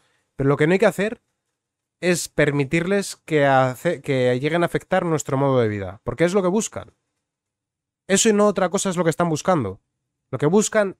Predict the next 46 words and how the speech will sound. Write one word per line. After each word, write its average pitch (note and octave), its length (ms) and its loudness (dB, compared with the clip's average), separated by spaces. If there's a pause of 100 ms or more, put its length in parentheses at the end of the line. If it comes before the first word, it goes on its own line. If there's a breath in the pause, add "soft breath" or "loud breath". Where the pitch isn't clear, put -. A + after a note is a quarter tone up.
es F3 260 -4
que C3+ 180 -10
por B2+ 200 -4
el B2+ 100 -4
miedo F3+ 320 2
o D#3+ 60 -2
por D3+ 140 2
el C#3+ 120 2
odio, A3+ 380 -2 (840)
nuestros D3 340 0
gobiernos D#3+ 400 2
tengan F3 240 0
que D#3 60 2
hacer G3 240 -2
lo F3 120 2
que D3+ 80 2
ellos C#3+ 220 0
quieren, G#2 400 -8 (200)
y D#3 160 -4
eso F#3+ 320 -2
no E3 560 -2
se - 220 -8
lo B2 100 0
tenemos D3+ 340 -2
que D3+ 100 -4
permitir. A#2 500 -6 (880)
Dicho D#3+ 260 2
todo D#3+ 240 6
esto, G#2 400 -8 (160)
tres E3 240 2
noticias. C3+ 720 -2
El C#3+ 140 -2
Vaticano D#3 480 2
ofrece C3+ 360 0
su C#3 260 2
ayuda D3 420 4
para B2+ 140 0
lograr C#3 380 2
la B2+ 140 0
paz D#3+ 220 2
en C3+ 100 0
Israel. C3+ 540 0 (320)
Esperemos D3 520 -2
que - 120 0
haya D3+ 220 4
diálogo. D3+ 580 0